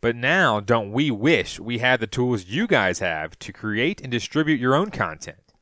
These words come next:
Let me quickly tell you about our new sponsor, Anchor. Now, if you haven't heard about Anchor, it's definitely something I love using. One reason, because it's free, people, F R double E. As most of you may know, free is one of my favorite words, so don't get that mixed up.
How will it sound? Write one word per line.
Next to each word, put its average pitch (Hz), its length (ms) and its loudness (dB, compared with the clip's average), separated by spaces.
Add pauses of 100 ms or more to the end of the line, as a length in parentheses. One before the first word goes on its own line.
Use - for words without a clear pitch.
(160)
Let 151 140 0
me 214 100 0
quickly 185 320 2
tell 139 220 2
you 131 160 2
about 117 200 4
our 110 100 2
new 104 180 -4
sponsor, 92 500 -4
Anchor. 95 420 -8 (200)
Now, 143 160 0
if 151 140 -2
you 147 60 -2
haven't 190 360 0
heard 185 360 0
about 90 260 4
Anchor, 80 360 -8
it's - 180 -6
definitely 170 400 2
something 131 440 -2
I 160 280 2
love 127 260 4
using. 135 460 -4 (380)
One 196 260 0
reason, 117 360 -2 (160)
because 160 580 2
it's 151 200 0
free, 156 480 0
people, 131 580 -2
F 160 340 2
R 147 320 4
double 120 600 4
E. 156 300 4 (300)
As 127 220 2
most 156 240 8
of 143 80 0
you 139 120 2
may 120 220 2
know, 165 260 4
free 156 280 4
is 135 100 4
one 135 180 4
of 127 40 0
my 120 160 4
favorite 113 380 0
words, 113 320 4
so 104 100 -6
don't 113 280 -4
get 101 180 -4
that 120 240 2
mixed 92 320 -10
up. 78 160 -8